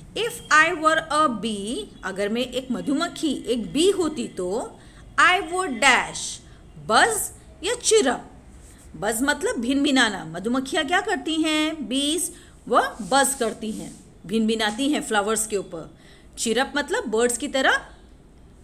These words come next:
आवाज़ करना। ओके, so यहाँ पे हम लिखेंगे बज़। पहले इसको टिक लगाया, बी यू डबल ज़ेड, बी यू डबल ज़ेड, बज़।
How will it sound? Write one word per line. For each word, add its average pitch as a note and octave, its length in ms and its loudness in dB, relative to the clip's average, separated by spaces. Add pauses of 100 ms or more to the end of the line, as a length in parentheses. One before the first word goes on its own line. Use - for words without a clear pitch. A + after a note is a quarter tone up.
(220)
आवाज़ C4 320 6
करना। E3 360 -6 (160)
ओके, G#3 340 -2 (280)
so B3 200 2
यहाँ A#3 260 -4
पे G#3+ 60 -4
हम A3 120 -4
लिखेंगे B3 340 -4
बज़। A3 560 2
पहले E3+ 240 -8
इसको F3+ 200 -6
टिक C#4 260 -8
लगाया, C4 360 0
बी G#3 480 -4
यू B3+ 240 -4
डबल F#3+ 440 -2
ज़ेड, C4 360 -4 (460)
बी A3 420 -4 (180)
यू G#3 440 -2 (100)
डबल F3 600 -4
ज़ेड, G#3 420 -4 (260)
बज़। F3+ 340 0